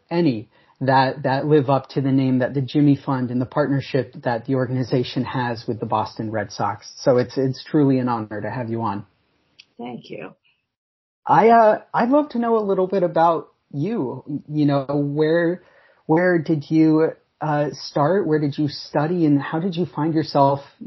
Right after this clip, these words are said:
Speaker 1: to come in to the Jimmy Fund?
Speaker 2: Wow. Um,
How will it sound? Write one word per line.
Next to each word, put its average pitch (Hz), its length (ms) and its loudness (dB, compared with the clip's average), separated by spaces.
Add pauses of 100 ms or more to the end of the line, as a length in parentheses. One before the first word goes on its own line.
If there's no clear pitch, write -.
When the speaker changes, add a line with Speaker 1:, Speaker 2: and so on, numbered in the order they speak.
(120)
Speaker 1:
to 151 100 0
come 147 280 0
in 143 320 4 (320)
to 147 100 -2
the 143 100 2
Jimmy 135 280 -4
Fund? - 260 -12 (960)
Speaker 2:
Wow. 170 420 -8 (260)
Um, 226 520 0